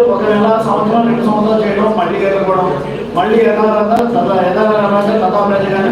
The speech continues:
మన పరిస్థితి ఉంటుంది. కానీ ఒక సిస్టమ్ని పెట్టేటప్పుడు అట్లీస్ట్ స్వచ్ఛంద సేవా సంస్థలు ఏమున్నాయి, వాళ్ళు పిలిచి మేము ఇలా అనుకుంటున్నాం, రేపు నుండి మీరు చేసే కార్యక్రమాల్లో ఈ రూల్స్ పాటించండి,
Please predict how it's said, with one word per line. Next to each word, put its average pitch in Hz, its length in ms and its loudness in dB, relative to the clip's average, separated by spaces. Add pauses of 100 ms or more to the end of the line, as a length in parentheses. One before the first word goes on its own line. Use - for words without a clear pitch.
మన - 200 0
పరిస్థితి 165 400 -2
ఉంటుంది. 147 300 -2 (640)
కానీ 240 240 2
ఒక 220 100 0 (100)
సిస్టమ్ని 254 520 2
పెట్టేటప్పుడు 226 580 0
అట్లీస్ట్ 240 420 2 (460)
స్వచ్ఛంద 233 380 0 (100)
సేవా 220 240 2
సంస్థలు 214 400 0
ఏమున్నాయి, 208 360 -2 (440)
వాళ్ళు 202 300 0
పిలిచి 214 340 2
మేము 226 200 2
ఇలా - 100 0 (100)
అనుకుంటున్నాం, 214 500 0 (420)
రేపు 214 320 2
నుండి 240 220 4
మీరు 233 200 4
చేసే 214 220 2 (100)
కార్యక్రమాల్లో 214 640 0 (160)
ఈ - 20 -2 (120)
రూల్స్ 214 240 2
పాటించండి, 202 560 -2